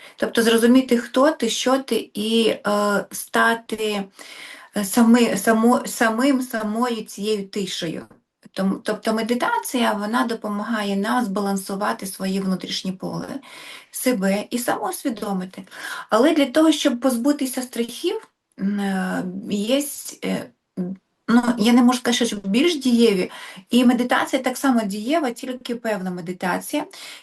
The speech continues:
яку треба, до якої треба, якби, її треба зрозуміти. Але практик, е, м,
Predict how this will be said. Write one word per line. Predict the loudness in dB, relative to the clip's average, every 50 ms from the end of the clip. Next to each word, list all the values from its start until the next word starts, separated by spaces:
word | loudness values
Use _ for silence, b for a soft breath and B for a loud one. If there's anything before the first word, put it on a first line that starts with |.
| B
яку | -8 -6 -4 -4 -2
треба, | 0 2 4 6 4 4
до | 4 4 4
якої | 4 4 4 2 0 2
треба, | 0 -2 -2 -2 -2 0 0 0 0 -4 -8 -6 -2
якби, | 0 0 0 0 -2 -2 -2 -2 -2
її | -2 -2 -2 -2
треба | -2 -2 -2 -2 -4
зрозуміти. | -4 -4 -6 -6 -4 -4 -2 -4 -4 -6 -8 -12 -14 B B B B B B B B B B
Але | 0 2 4 4 4
практик, | 4 2 2 2 0 0 -2 -2 -2 -2 -4 -6 -6
е, | -4 -4 -4 -4 -4 -6 -6 -6 -6 -10 -14 _ _ _ _ _ _ -20 -18 -8 -6
м, | -4 -2 -2 -4 -6 -8 -14